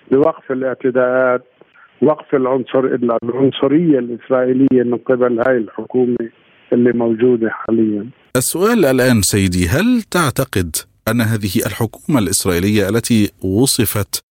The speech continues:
Speaker 2: داخليًا وخارجيًا بأنها الأكثر تطرفًا منذ توليها الحكم هناك، هل هي بالفعل زادت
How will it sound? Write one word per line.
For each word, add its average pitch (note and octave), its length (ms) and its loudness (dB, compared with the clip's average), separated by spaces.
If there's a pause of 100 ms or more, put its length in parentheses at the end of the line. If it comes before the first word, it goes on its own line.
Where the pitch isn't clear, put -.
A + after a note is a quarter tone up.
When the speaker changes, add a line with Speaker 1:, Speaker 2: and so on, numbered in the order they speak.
Speaker 2:
داخليًا E3+ 460 0
وخارجيًا C#3+ 640 0 (100)
بأنها G2 260 0
الأكثر A2 500 -4 (240)
تطرفًا B2+ 580 0
منذ F2+ 440 0
توليها F2+ 840 -2
الحكم F#2 460 -4 (160)
هناك، E2+ 420 -4
هل C#3+ 140 0
هي F#3 220 2
بالفعل B2+ 520 -2
زادت G2+ 520 -2